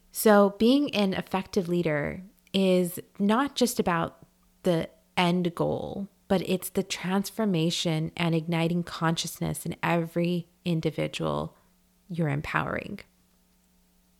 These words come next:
And that empowering can happen in the workplace. It can happen outside in your homes, in your society, in your community.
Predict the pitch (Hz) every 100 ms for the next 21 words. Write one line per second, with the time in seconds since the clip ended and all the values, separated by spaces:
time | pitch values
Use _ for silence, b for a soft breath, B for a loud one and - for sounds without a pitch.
0 | - B B B B B B 208 208 220
1 | 220 208 202 202 190 170 175 170 175 165
2 | 151 180 208 220 208 - 175 156 156 165
3 | 156 - 151 143 180 160 160 156 143 -
4 | 190 190 180 165 156 - - 175 175 165
5 | 147 143 147 175 160 135 120